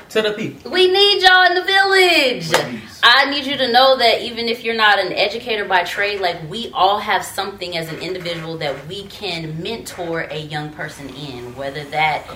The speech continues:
Speaker 2: be in tying a tie, whether that be in teaching somebody to do their hair, whether that be in teaching you how to ride a bike.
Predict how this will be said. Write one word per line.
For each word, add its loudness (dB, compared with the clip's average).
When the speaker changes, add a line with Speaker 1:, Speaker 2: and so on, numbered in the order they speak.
Speaker 2:
be -4
in 0
tying 0
a -8
tie, 2
whether -2
that 0
be -6
in -6
teaching -12
somebody -4
to -14
do -10
their -8
hair, -6
whether -4
that 2
be -8
in -6
teaching -6
you -6
how 6
to 0
ride 6
a -4
bike. 2